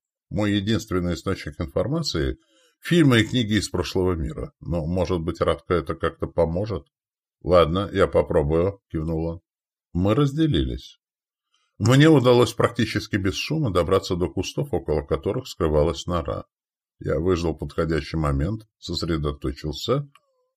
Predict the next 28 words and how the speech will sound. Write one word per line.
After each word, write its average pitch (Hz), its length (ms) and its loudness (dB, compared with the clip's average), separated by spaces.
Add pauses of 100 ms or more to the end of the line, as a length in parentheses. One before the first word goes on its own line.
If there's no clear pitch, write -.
(120)
а 87 140 0
затем 95 340 2
махнул 110 440 2
Радко. 76 500 2 (520)
Что - 280 -8
ж, - 200 -12 (180)
посмотрим, 110 560 -2
что 113 220 4
из 95 120 6
этого 107 340 6
выйдет. 104 420 4 (600)
Раздался 127 600 6
свист 151 400 2
и 127 40 6
громкий 135 420 4
удар 104 300 6
о 101 80 2
землю. - 500 -8 (200)
Я 113 220 2
не 120 120 2
увидел, 123 400 2
куда 90 280 4
попал 87 360 4
камень, 101 340 2
но 87 260 2
на 95 100 4
этот 104 280 0
раз 98 280 4